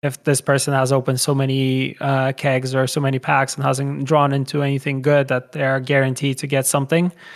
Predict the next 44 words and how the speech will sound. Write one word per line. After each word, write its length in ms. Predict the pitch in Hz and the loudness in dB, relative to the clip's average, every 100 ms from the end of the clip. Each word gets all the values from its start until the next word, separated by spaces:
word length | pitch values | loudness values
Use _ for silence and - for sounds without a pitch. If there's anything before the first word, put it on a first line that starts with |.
| - _ _ | -20 _ _
And 100 | 139 | 0
that, 100 | 139 | 2
of 120 | 127 - | 0 0
course, 280 | 147 139 | -2 0
applies, 580 | 147 - 135 147 156 - | -2 0 2 2 -2 -6
um, 680 | 165 135 131 131 127 127 127 - | 0 2 2 2 2 -2 -6 -4
to 120 | 147 | 0
everything. 420 | 135 151 185 185 | 2 0 0 0
But 300 | 147 143 - - - _ _ _ _ - | 0 -2 -2 -18 -20 _ _ _ _ -4
you 140 | 160 | 0
have 340 | 147 147 143 | 2 0 0
this, 380 | 143 135 - - - _ | -2 -2 -2 -6 -20 _
you 140 | 165 | -2
have 240 | 139 165 156 | 0 0 0
this 320 | 147 - - | 0 0 -4
one 400 | 196 160 156 156 | -4 0 2 2
thing 500 | 143 160 151 143 143 | 0 0 0 0 -4
in, 160 | - 147 | -6 -4
in 160 | 147 | -2
card 240 | 135 143 135 | 0 0 2
games 240 | 135 127 | -2 -2
that 140 | 135 | -2
people 200 | 143 139 | -4 -2
are 80 | 135 | 0
always 220 | 131 131 | 2 0
drawn 280 | 127 139 127 | 0 0 0
to 140 | 123 131 | -2 -6
is 160 | 127 | -4
like, 200 | 131 127 - | -4 -6 -2
"Oh, 200 | 165 160 | 0 2
oh, 220 | 175 143 | 2 2
open 260 | 165 170 156 | 0 0 0
some 180 | 165 | -2
packs. 380 | 143 156 135 - | 0 0 0 -2
Let's 140 | 143 - | -6 -4
see 100 | 151 | -2
what 160 | 135 | -2
you're 80 | 135 | -2
gonna 200 | 135 135 | -2 -4
get, 300 | 127 127 113 | -2 -4 -2
or 120 | 127 | -2
let's 180 | 127 135 | -2 -4
predict 440 | - 135 139 - | -4 0 0 -2
what 300 | 131 123 120 | -2 -2 -2